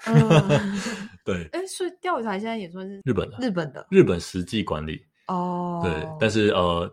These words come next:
Speaker 2: 台湾跟中国对它都有主权伸索。那所以因为当时他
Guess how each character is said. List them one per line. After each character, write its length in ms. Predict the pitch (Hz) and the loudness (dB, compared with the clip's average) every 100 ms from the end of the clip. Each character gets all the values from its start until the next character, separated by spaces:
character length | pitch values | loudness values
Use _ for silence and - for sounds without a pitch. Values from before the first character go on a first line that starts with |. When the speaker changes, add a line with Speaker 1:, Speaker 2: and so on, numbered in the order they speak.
| - | -4
Speaker 2:
台 160 | 101 | 2
湾 180 | 101 107 | 4 4
跟 140 | 107 104 | 2 0
中 180 | 101 | 0
国 140 | 90 82 | -2 -2
对 140 | 87 | -2
它 120 | 85 | -2
都 140 | 80 80 | -4 -4
有 100 | 80 | -6
主 140 | - | -10
权 160 | 90 87 92 | -14 -14 -14
伸 180 | 113 | -16
索。 160 | 98 - _ - | -14 -16 _ 0
那 280 | 147 143 | 2 2
所 240 | - - 156 | 0 2 4
以 160 | 143 - | 2 -2
因 120 | 165 | 0
为 120 | 175 | 2
当 220 | 147 147 | 4 2
时 240 | 143 110 98 | 2 -2 -4
他 440 | 104 107 107 110 | 0 0 0 -4